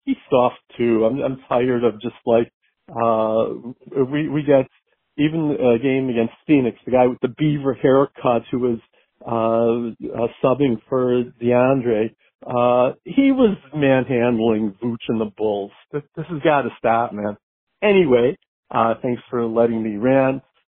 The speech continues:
Uh, we'll talk and, uh, li-, you know,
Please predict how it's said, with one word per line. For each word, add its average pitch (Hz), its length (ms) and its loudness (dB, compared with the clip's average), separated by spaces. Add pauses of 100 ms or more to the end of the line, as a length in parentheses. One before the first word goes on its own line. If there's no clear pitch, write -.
(120)
Uh, 113 640 -6
we'll 113 120 -8
talk 139 380 -4
and, 139 340 -4
uh, 123 140 -8 (100)
li-, 139 160 0
you 151 60 -2
know, 131 180 -2